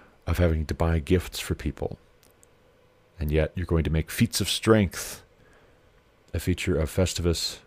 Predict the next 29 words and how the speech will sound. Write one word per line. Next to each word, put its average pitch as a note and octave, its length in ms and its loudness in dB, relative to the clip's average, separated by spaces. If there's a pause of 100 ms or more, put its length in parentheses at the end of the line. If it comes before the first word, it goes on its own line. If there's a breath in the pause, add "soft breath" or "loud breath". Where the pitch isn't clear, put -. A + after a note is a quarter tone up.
Of G2 100 -6
course - 240 8
it's - 140 -4
a D2 40 -6
joke. C#2 500 -4 (320)
It's F2+ 100 -2
a F2 40 4
mocking. D#2 480 0 (760 soft breath)
But C#3 100 10
it's - 120 2
very B2+ 200 12
postmodern, G2+ 720 4
and E2+ 100 2
it's E2+ 160 0
mocking E2 640 2
of D#2 480 0 (720)
everything. D2 480 0 (280 loud breath)
And C#3+ 100 6
even F3+ 280 10
the F#2 80 8
show G#2+ 340 10
Seinfeld, G#2+ 540 6
for - 120 -4
that F2+ 180 2
matter, F2 400 0 (1700)
I've F#2+ 120 0
heard F#2 140 2
this E2+ 160 2
often E2 440 2